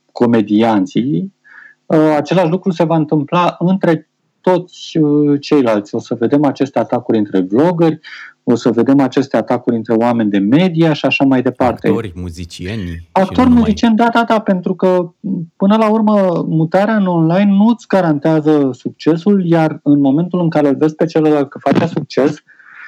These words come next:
Speaker 1: uh, menirea noastră nu este să te bucuri pentru el sau măcar să încerci să copiezi ce face el sau să te reinventezi tu pentru, uh, publicul tău, ci va fi să îl,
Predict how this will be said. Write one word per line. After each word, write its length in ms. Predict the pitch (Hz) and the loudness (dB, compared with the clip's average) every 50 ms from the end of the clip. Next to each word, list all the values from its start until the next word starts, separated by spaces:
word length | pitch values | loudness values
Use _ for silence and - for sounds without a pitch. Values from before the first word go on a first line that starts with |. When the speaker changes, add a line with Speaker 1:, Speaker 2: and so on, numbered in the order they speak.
| - - _ _ _ | -20 -20 _ _ _
Speaker 1:
uh, 300 | - 156 143 147 143 143 139 127 - - - - - - | -2 0 2 2 2 0 0 -4 -8 -14 -18 -20 -14 -6
menirea 400 | - 139 143 151 170 170 185 180 165 | -2 0 0 2 2 0 0 0 0
noastră 300 | 180 180 175 - 175 175 | -2 -4 -2 -2 -2 -2
nu 120 | 170 180 | 0 2
este 300 | 196 196 185 170 - 175 160 | 2 2 0 0 -2 -2 -2
să 240 | 165 - 156 156 - _ _ | 0 -2 -2 -2 -4 _ _
te 160 | - 151 143 | 0 0 0
bucuri 480 | 127 113 117 127 170 190 175 202 170 156 | 0 0 0 0 0 2 2 0 0 0
pentru 340 | - 156 135 117 - - 113 | 0 -2 -2 -2 -2 0 0
el 200 | 113 120 131 147 | 2 2 0 0
sau 260 | 147 - 143 135 127 | -2 0 -2 0 0
măcar 300 | 120 120 110 - 139 135 | -2 -4 -4 -4 -4 -4
să 120 | - - | -4 -6
încerci 260 | 135 117 - - 131 - | -8 -6 -4 -4 -4 -2
să 100 | - 143 | -4 -6
copiezi 440 | - - 123 - - 127 135 127 | -6 -10 -10 -4 -2 -2 -2 -2
ce 100 | - - 120 | -4 -8 -8
face 340 | - - 117 110 - - 117 | -4 -4 -4 -4 -4 -4 -4
el 100 | 117 123 | -4 -2
sau 180 | - 131 120 | -2 -4 -4
să 200 | 113 - 120 104 - _ _ _ _ _ _ | -2 -4 -6 -6 -6 _ _ _ _ _ _
te 280 | - 127 120 120 113 107 | 0 2 2 2 0 -2
reinventezi 640 | - 117 127 135 135 123 120 123 117 - 139 123 - | 0 0 2 2 2 2 0 -2 -2 -2 -4 -4 -4
tu 80 | - 104 | -6 -6
pentru, 420 | - 123 120 113 - - 120 113 - - - - - - _ _ _ | -2 -2 -2 -2 -2 -2 -2 -2 -4 -8 -20 -20 -20 -20 _ _ _
uh, 640 | - 120 113 110 107 107 107 104 101 104 - - - - - _ _ | -4 -2 0 0 0 0 0 -2 -2 -2 -4 -6 -8 -12 -16 _ _
publicul 460 | - 139 143 139 120 110 - 120 104 | 0 0 2 2 2 0 0 0 0
tău, 340 | 101 101 123 151 180 185 - - - - _ _ _ _ _ | 0 0 0 -2 -2 -4 -8 -14 -20 -20 _ _ _ _ _
ci 200 | - - - 220 226 220 | -20 -8 -4 -2 -2 0
va 180 | 214 180 165 - | 0 -2 -2 -2
fi 80 | - 196 | -4 -4
să 460 | 196 - - 185 175 156 147 - - _ _ _ _ _ _ _ _ _ _ _ - | -4 -2 0 0 2 2 0 -2 -6 _ _ _ _ _ _ _ _ _ _ _ -2
îl, 420 | - 165 190 202 196 160 139 - | 0 2 2 2 0 -2 -4 -10